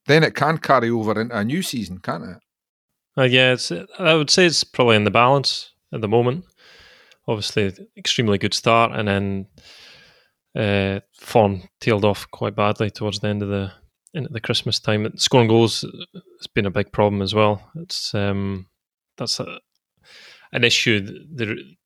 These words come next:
Speaker 2: I've no doubt they've addressed over a bit of time off, and that's something they really need to sort out. But they've shown, they've already shown us that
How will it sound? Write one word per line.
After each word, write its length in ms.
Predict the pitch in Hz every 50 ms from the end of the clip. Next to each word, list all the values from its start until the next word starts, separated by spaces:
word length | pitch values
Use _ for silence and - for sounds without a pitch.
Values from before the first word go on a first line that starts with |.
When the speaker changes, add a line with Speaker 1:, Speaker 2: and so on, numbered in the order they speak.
| - - - - - - - - -
Speaker 2:
I've 260 | - 156 147 - -
no 120 | 120 117
doubt 200 | 107 104 104 101
they've 120 | 90 104 98
addressed 400 | 98 90 107 110 107 - - -
over 280 | 107 98 101 95 90 - - _ _ _ _ _ _ _ _ _ _ _ 226 214 214 _ _ - 160 147 139 _ _ _ _ _ _ - 127
a 260 | 131 - 139 135 120
bit 160 | 113 117 -
of 80 | 120 -
time 240 | - 113 107 101
off, 260 | 104 107 104 - - 120
and 100 | 110 104
that's 180 | 104 107 -
something 260 | - 117 104 - 107
they 100 | 101 98
really 220 | 98 101 98 101 101
need 140 | 101 104 101
to 60 | -
sort 240 | - - 107 110 117
out. 180 | 110 110 113 233 _ _ _ _ _ _ _ _ _ _ _ _ _ _ _ _ _ _ _ _ _ _
But 240 | - 120 123 - - - _ _ _ _ _
they've 240 | - 139 127 117 -
shown, 580 | - - 147 151 147 143 147 - - 156 143 - _ _
they've 140 | - 135
already 200 | 156 170 143 113
shown 260 | 104 - - 127 127 110
us 180 | 101 92 -
that 140 | - - -